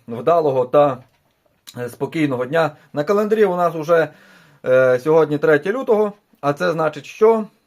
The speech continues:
Це значить те, що ми вже вийшли на фінішну пряму нашої зимівлі. Без перебільшення, особисто я вважаю, що лютий місяць, е, це найбільш такий відповідальний місяць для пасічника. Ну і ще навіть, я б сказав би, і березень, бо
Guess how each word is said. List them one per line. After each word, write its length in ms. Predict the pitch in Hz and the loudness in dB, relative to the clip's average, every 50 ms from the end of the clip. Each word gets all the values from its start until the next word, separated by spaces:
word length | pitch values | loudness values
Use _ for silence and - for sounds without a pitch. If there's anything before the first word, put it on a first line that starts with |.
| _ _ - | _ _ -4
Це 100 | 151 147 | -2 -2
значить 380 | 147 165 160 151 156 151 143 | 0 0 -2 -2 -4 -6 -4
те, 220 | - 208 220 226 226 226 _ _ | 0 0 0 0 -2 -6 _ _
що 220 | _ - - 151 | _ -6 -4 -4
ми 180 | 147 165 175 170 | -2 -2 -2 -2
вже 200 | 160 151 143 151 | -2 -2 -2 -2
вийшли 400 | 143 156 202 214 202 220 208 202 - _ _ _ _ | -2 0 -2 -2 -2 -4 -4 -4 -8 _ _ _ _
на 320 | 131 127 135 139 151 165 165 - _ _ - | -8 -4 -2 -2 -2 -2 -4 -10 _ _ -6
фінішну 460 | 143 147 147 143 135 - 139 127 123 | -4 -4 -4 -4 -6 -6 -8 -10 -8
пряму 400 | 120 131 131 135 156 180 190 185 - _ _ _ _ _ - | -6 -6 -6 -4 -4 -6 -8 -10 -12 _ _ _ _ _ -6
нашої 560 | 123 139 151 151 147 156 143 139 135 135 127 - _ _ _ _ - - | -2 -2 -2 -2 -2 -4 -6 -4 -6 -6 -8 -12 _ _ _ _ -16 -14
зимівлі. 540 | 113 113 131 135 135 127 117 107 107 107 | -12 -8 -8 -8 -8 -8 -8 -10 -10 -8
Без 200 | 104 117 160 170 | -2 -2 -2 0
перебільшення, 640 | 170 220 208 202 196 226 220 202 214 190 180 175 160 | 2 0 0 0 0 -2 -4 -4 -4 -4 -2 -2 -4
особисто 420 | 156 - 165 156 180 175 - 165 | -4 -4 -6 -8 -8 -6 -4 -2
я 180 | 165 170 170 165 | 0 2 2 2
вважаю, 440 | 156 156 160 185 185 175 165 151 147 - _ _ _ _ _ | 2 0 0 2 2 2 2 0 -2 -8 _ _ _ _ _
що 200 | _ - - 160 | _ -8 -6 -6
лютий 280 | 165 185 175 143 165 165 | -4 -4 -6 -6 -8 -8
місяць, 400 | 170 190 196 185 - 165 - - _ _ _ _ _ _ _ _ _ _ _ _ _ _ _ _ _ 123 | -8 -8 -8 -6 -8 -8 -10 -12 _ _ _ _ _ _ _ _ _ _ _ _ _ _ _ _ _ -8
е, 220 | 131 131 131 127 | -4 -2 0 -2
це 200 | 127 131 156 156 | 0 0 0 0
найбільш 420 | 151 147 139 135 123 160 156 143 - | 0 0 -2 -4 -4 -6 -6 -6 -6
такий 280 | - 143 - 151 143 | -8 -8 -4 -4 -4
відповідальний 680 | 139 139 123 143 139 139 135 131 143 143 156 165 165 165 | -4 -4 -6 -6 -6 -4 -2 0 0 0 0 -2 -4 -8
місяць 380 | 170 170 151 - 165 165 - _ _ _ _ _ _ _ | -10 -10 -8 -8 -10 -10 -12 _ _ _ _ _ _ _
для 160 | - 131 143 147 | -2 0 0 2
пасічника. 600 | 147 165 160 160 151 156 147 147 160 147 160 147 | 2 2 0 0 -2 -6 -10 -10 -6 -4 -4 -2
Ну 140 | 156 165 | -2 -2
і 60 | 165 147 | -4 -4
ще 120 | 165 160 | -4 -4
навіть, 260 | 160 160 160 156 147 | -2 0 0 0 0
я 120 | 156 151 143 | -2 -2 -4
б 40 | |
сказав 320 | 147 - 151 151 151 143 143 | -4 -2 0 2 2 0 0
би, 120 | 147 151 147 | -4 -6 -8
і 80 | 151 | -4
березень, 520 | 127 139 156 156 139 131 113 120 117 113 110 | 0 2 2 2 2 0 -2 -4 -6 -10 -12
бо 380 | - 117 110 110 123 127 135 | -14 -14 -10 -8 -6 -6 -6